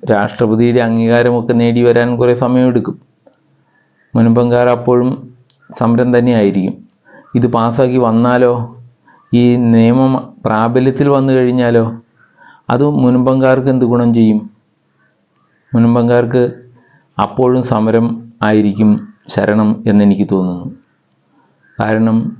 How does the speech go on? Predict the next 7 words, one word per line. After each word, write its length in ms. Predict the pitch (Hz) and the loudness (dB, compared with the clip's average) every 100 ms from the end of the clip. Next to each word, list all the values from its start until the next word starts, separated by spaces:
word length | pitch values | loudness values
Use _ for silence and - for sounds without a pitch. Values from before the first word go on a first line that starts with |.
| - _ _ _ _ | -18 _ _ _ _
നിയമം 560 | - 117 120 127 143 151 156 - - _ _ _ _ | -2 2 4 2 2 0 -2 -8 -18 _ _ _ _
കൊണ്ടുവന്നാൽ 720 | 127 120 127 135 139 139 131 | -2 2 2 2 2 0 0
തന്നെ 220 | 107 104 110 - - - | 0 0 -2 -4 -12 -4
അത് 240 | 117 117 | -2 0
നടപ്പാക്കേണ്ടത് 760 | 123 113 113 131 127 135 127 131 | 2 0 0 0 0 0 0 0
ഇവിടുത്തെ 300 | 120 120 127 | 0 0 0
ഗവൺമെന്റാണ്. 640 | 123 120 123 127 131 123 | 2 2 0 0 0 0